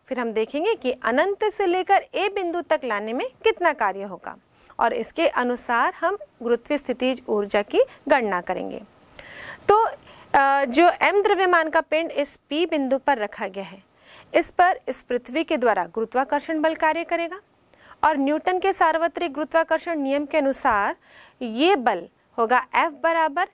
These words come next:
जी एम एम upon एक्स स्क्वायर, क्योंकि इनके बीच की दूरी एक्स है। अब पी से लेकर क्यू बिंदु तक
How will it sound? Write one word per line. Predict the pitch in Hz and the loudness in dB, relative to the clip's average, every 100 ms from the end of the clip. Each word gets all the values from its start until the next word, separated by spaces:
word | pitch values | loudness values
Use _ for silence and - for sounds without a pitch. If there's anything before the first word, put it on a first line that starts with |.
| _ - | _ -20
जी | 190 202 277 330 381 - - | -14 -4 -2 0 -2 -6 -4
एम | 247 285 349 - - | 0 0 -2 -10 -6
एम | 240 294 359 - | -4 -4 -6 -6
upon | 214 - 262 349 - | -6 0 0 0 -2
एक्स | 277 311 277 | -2 -2 -6
स्क्वायर, | - - 214 170 | -8 -6 -4 -4
क्योंकि | - 247 294 | -4 -6 -6
इनके | - 254 262 | -4 -2 -2
बीच | 262 233 233 | -2 -2 -6
की | - 233 | -6 -6
दूरी | 202 220 349 - | -2 0 0 0
एक्स | 285 - - | -2 -2 -8
है। | 220 - _ _ _ _ _ - - _ - - - - - - - - | -10 -14 _ _ _ _ _ -20 -20 _ -20 -20 -20 -20 -20 -20 -2 2
अब | 427 - - - - - - - | 2 0 -20 -20 -20 -20 -20 -2
पी | - 359 494 | 4 6 4
से | - | 4
लेकर | 370 254 - - - _ _ _ - | 4 4 2 -4 -6 _ _ _ -4
क्यू | - 392 | 4 4
बिंदु | 415 381 294 269 | 4 2 4 2
तक | - 180 | 0 -6